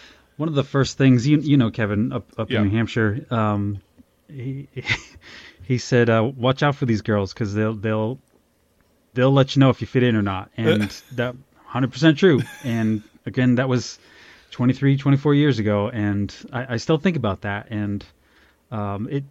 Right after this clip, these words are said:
Speaker 1: I think it's still true today that, that sink or swim is, is kind of the way that most practices operate. Uh, I know that not, not every practice,
Speaker 2: Sure.
Speaker 1: but I, I know that there are some that are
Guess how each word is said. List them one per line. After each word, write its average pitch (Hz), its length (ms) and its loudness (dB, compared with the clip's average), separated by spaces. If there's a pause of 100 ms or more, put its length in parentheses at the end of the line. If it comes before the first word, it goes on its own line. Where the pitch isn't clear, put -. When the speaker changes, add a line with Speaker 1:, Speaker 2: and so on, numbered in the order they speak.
Speaker 1:
I 123 100 -4
think 147 160 -6
it's 147 120 -6
still 156 180 -2
true 151 160 -4
today 135 300 0
that, 104 200 -4 (360)
that 113 300 -8 (1000)
sink - 300 -6
or 127 40 -4
swim 123 280 0
is, 117 320 -4 (100)
is 123 220 -8
kind 127 260 -2
of 120 80 -2
the 117 60 -2
way 117 180 0
that 117 220 -6 (160)
most 120 340 -2
practices 110 580 -8
operate. 117 560 -8 (420)
Uh, 120 40 -6
I 117 160 0
know 156 140 6
that 147 280 0
not, 151 440 -2
not 170 140 4
every 117 160 2
practice, 107 300 -6
Speaker 2:
Sure. 95 60 -10
Speaker 1:
but 123 240 -2
I, 117 40 -2
I 117 40 0
know 120 160 2
that 117 140 -2
there 117 120 0
are 110 120 0
some 110 240 -4
that 104 100 -2
are 107 220 -2